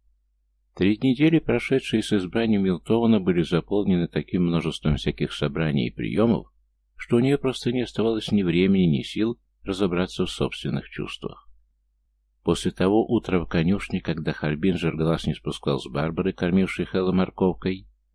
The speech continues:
он, казалось, только ради того и жил, чтобы видеть ее. И его страсть приятно волновала ее.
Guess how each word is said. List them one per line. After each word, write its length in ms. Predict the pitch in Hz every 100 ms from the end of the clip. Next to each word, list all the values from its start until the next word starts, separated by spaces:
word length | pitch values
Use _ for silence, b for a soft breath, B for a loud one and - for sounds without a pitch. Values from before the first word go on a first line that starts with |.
| _ _ -
он, 160 | 127
казалось, 380 | 139 131 135 -
только 280 | 123 120 120
ради 240 | 117 117
того 280 | - 113 113
и 100 | 110
жил, 240 | 92 104
чтобы 380 | 107 - 95 92
видеть 360 | 73 73 73 -
ее. 340 | 58 50 - - _ _ _ _ _ _ _ _ -
И 40 | 80
его 260 | 78 82
страсть 460 | 76 - 80 90 -
приятно 380 | 90 85 - 90
волновала 580 | 92 90 117 147 107
ее. 380 | 64 58 107 -